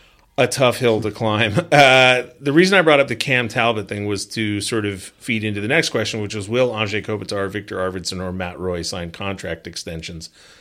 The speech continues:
starting in the two thousand twenty-four twenty-five season? Now, this is one of those questions that is not yet done for the offseason. It's entirely possible that Arvidsson or Matt Roy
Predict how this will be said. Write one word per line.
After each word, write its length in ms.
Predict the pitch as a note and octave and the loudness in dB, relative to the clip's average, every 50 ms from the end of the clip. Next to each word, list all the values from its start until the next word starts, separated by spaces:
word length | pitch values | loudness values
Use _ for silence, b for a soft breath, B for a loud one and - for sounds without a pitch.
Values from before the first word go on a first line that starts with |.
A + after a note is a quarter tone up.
| b b b b b b | b b b b b b
starting 580 | - - - - B2+ C3 C3+ B2+ B2 A#2+ A#2 A#2 | -6 -6 0 2 2 4 4 4 2 0 0 0
in 80 | A2+ | -2
the 60 | A2 G2+ | -2 -4
two 160 | - A#2+ A2 | -4 -2 -2
thousand 300 | G#2+ G#2 G2 F#2 G2 F#2+ | 0 -2 -2 -2 -4 -8
twenty-four 440 | - - F#2+ F#2 F2 - - F#2 F2 | -8 -8 -8 -8 -8 -6 -8 -8 -8
twenty-five 500 | - - F#2+ F#2 E2+ E2+ F2 E2 E2 - | -8 -10 -10 -10 -10 -8 -10 -8 -8 -8
season? 340 | - A2+ G2+ E2+ E2 D#2+ E2 | -6 -6 -6 -6 -8 -8 -8
Now, 140 | E2+ F2 | -8 -6
this 200 | F#2 G#2+ A2+ A2 | -4 -4 -4 -4
is 100 | C#3+ C3 | -4 -4
one 140 | A#2+ B2+ B2 | -2 -2 -2
of 60 | A#2 | 0
those 160 | A2 G#2+ G2 - | -2 -2 -2 -2
questions 340 | - G#2 G2 - A2+ F#2+ | -2 -2 -2 -4 -6 -6
that 100 | F#2+ G2 | -6 -8
is 100 | F#2 F2+ | -8 -6
not 380 | G2 G#2 G#2 G#2+ G#2+ G2+ - - | -4 -4 -2 -2 -2 -4 -6 -6
yet 380 | F#2+ G2+ G2+ G2 G2 - - _ _ _ _ _ _ _ _ _ _ _ _ _ - A2 G2+ | -4 -2 0 0 -2 -4 -8 _ _ _ _ _ _ _ _ _ _ _ _ _ -20 -4 0
done 440 | - B2 G#2+ G2 E2 E2 F#2 G2+ G2+ | 2 4 4 2 0 -4 -6 -8 -8
for 180 | - - G#2 G2 | -6 -6 -6 -4
the 120 | F#2 F#2+ | -4 -4
offseason. 500 | F#2+ F2 F#2 F2+ - F#2+ F2+ F2+ G#2 G2+ | -4 -4 -4 -6 -6 -8 -8 -8 -8 -8
It's 160 | G2 F2 - | -8 -8 -8
entirely 420 | F#2 E2+ - G2 F#2 F#2+ F2+ F2+ E2+ | -8 -6 -4 -4 -4 -4 -4 -8 -8
possible 440 | - F#2+ E2+ E2+ - F2 F2 F2 E2+ | -6 -6 -6 -6 -8 -10 -10 -10 -10
that 120 | F2 - - | -10 -10 -10
Arvidsson 480 | F#2 F2+ F2 F2 E2 - - F#2 F2+ | -10 -10 -10 -10 -12 -12 -14 -12 -12
or 120 | E2 F2 F2 | -12 -12 -10
Matt 280 | F2+ F2 F2 E2+ - - | -10 -10 -12 -12 -12 -10
Roy 320 | F2 F2 E2 D#2+ D#2+ | -8 -8 -6 -8 -10